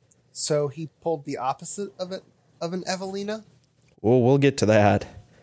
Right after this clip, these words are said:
Speaker 1: <laughs> Well, gonna tease that one a little bit, huh?
Speaker 2: Yeah. Um, there were
Speaker 1: So,
Speaker 2: only three
Speaker 1: um,
Speaker 2: people who took, uh, one O B stroke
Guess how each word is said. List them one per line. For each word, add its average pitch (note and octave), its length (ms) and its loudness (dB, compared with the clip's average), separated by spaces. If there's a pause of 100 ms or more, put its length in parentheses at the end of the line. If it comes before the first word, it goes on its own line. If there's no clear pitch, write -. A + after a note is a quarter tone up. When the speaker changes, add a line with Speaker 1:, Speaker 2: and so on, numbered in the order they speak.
(140)
Speaker 1:
<laughs> C#3+ 300 0 (1300)
Well, G3 220 2 (180)
gonna G3+ 220 2
tease G#3+ 320 0
that D#3+ 200 0
one D#3 140 -6
a C#3+ 60 -10
little C3+ 220 -8
bit, B2+ 220 -10
huh? F#3 240 -2 (460)
Speaker 2:
Yeah. A2 640 4 (340)
Um, A2 340 6 (140)
there F#3+ 120 8
were F3+ 60 8
Speaker 1:
So, F#3 40 6
Speaker 2:
only G#3+ 220 6
three E3 400 2
Speaker 1:
um, - 20 2
Speaker 2:
people C3 680 2 (280)
who D#3 180 4
took, C#3 640 0 (560)
uh, A2+ 380 4
one C3+ 520 2
O C#3+ 160 4
B C3+ 220 2
stroke A2+ 580 2